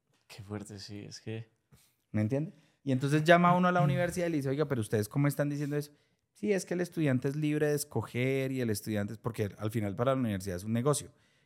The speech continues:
Speaker 2: Es decir, ellos no se pueden poner tan estrictos porque con ese nivel de deserción que usted hablaba, pues entonces simplemente los chinos ya ni, ni a la universidad van. Entonces, es, es lo que estamos viviendo. Y a pesar de eso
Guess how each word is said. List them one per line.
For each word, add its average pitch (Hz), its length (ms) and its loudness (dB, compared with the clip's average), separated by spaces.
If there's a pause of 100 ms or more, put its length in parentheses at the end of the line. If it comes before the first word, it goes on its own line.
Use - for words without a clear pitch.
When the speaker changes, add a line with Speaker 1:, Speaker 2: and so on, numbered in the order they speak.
(120)
Speaker 2:
Es 98 140 -4
decir, 117 440 -2
ellos 104 300 -4
no 127 80 2
se 135 100 0
pueden 135 240 0
poner 104 260 -6
tan 120 200 -2
estrictos 123 520 -2
porque 151 360 -8
con 107 180 -6
ese 101 140 -6
nivel 127 240 -6
de 110 80 -8
deserción 104 540 -8
que - 80 -14
usted - 180 -6
hablaba, 120 280 -2
pues 127 120 -8
entonces 95 320 -8
simplemente 117 400 -6
los 117 180 -6
chinos 95 300 -6
ya 117 100 0
ni, 120 220 0 (280)
ni 110 100 0
a 110 40 4
la 113 100 2
universidad 98 420 -2
van. 135 260 8 (600)
Entonces, 120 480 2
es, 120 180 -4
es 127 200 -4
lo 147 100 2
que 196 60 -2
estamos 127 280 -2
viviendo. 113 420 -2 (640)
Y 160 200 8
a 151 180 10
pesar 143 340 2
de 175 200 0
eso 202 220 -6